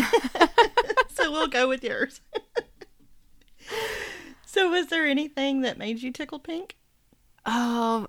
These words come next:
Speaker 2: uh, yeah. Well, yeah. Okay. So first, the cast of this is phenomenal.
Speaker 1: Mm-hmm.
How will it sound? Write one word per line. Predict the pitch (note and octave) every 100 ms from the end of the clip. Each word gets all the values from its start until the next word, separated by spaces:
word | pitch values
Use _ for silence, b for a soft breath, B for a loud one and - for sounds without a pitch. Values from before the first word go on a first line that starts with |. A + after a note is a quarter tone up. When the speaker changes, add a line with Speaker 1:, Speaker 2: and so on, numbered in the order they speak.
| -
Speaker 2:
uh, | A#3+ A#3
yeah. | G#3+ B3
Well, | A3+ C#4
yeah. | C#4 D4 F#3+ -
Okay. | G3 G3+
So | B3
first, | - E4+ -
the |
cast | - G3 F#3+ G3
of | D#3+
this | D#3+
is | E3 -
phenomenal. | D3+ C3+ - - - F3+ -
Speaker 1:
Mm-hmm. | F3 D#3 D#3 D#3